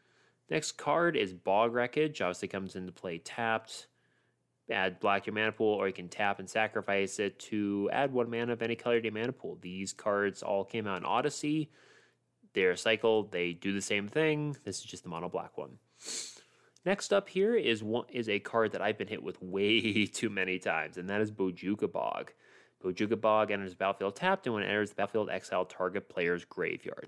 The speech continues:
This is a great way to just hose the graveyard player, and it's virtually impossible to, to interact with because it is a land. It's not a spell.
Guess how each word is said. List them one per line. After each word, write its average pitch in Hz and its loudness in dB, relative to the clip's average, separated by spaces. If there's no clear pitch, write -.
This 107 -2
is 110 -4
a 98 -4
great 98 0
way 107 2
to 101 -14
just - -12
hose 107 4
the 95 -4
graveyard 135 4
player, 127 4
and 123 4
it's 107 0
virtually 131 2
impossible 90 -2
to, - -6
to - -6
interact - -4
with 98 -6
because - -2
it - -8
is 104 -4
a 90 -4
land. 87 -4
It's - -16
not 92 -4
a - -10
spell. 160 0